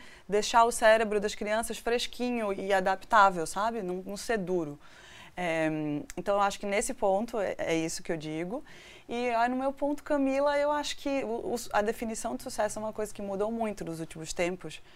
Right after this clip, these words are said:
E, pra mim, é, existe a, a questão financeira, óbvio, todo mundo gosta de, vivemos num mundo capitalista, né, de ter seu dinheiro, fazer as coisas que, se- que se gosta, mas acho que o mais importante é você viver pra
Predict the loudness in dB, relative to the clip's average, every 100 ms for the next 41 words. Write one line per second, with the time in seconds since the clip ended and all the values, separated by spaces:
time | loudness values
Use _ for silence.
0 | -20 -20 -8 -2 0 2 2 2 0 0
1 | -2 -4 -18 -16 -2 0 0 -6 -8 -8
2 | -2 -2 -2 -2 -2 -2 -4 -4 -4 -6
3 | -2 -2 0 2 4 6 4 0 -4 -6
4 | -6 -4 -2 -2 -4 -4 -4 -6 -14 -20
5 | -20 -12 -6 0 0 0 0 -2 -2 -2
6 | -6 2 4 4 0 -2 -2 0 0 0
7 | 0 0 2 0 -2 0 -2 -2 -2 0
8 | -2 0 -2 -2 -6 -10 -8 -6 -8 -6
9 | -2 2 2 0 -2 -2 -2 0 0 0
10 | -2 -6 -2 -2 -2 -4 -8 -10 -14 -18
11 | -8 -4 -4 -4 -4 -4 -6 -18 -20 -20
12 | -20 -16 -6 -4 0 0 0 0 -2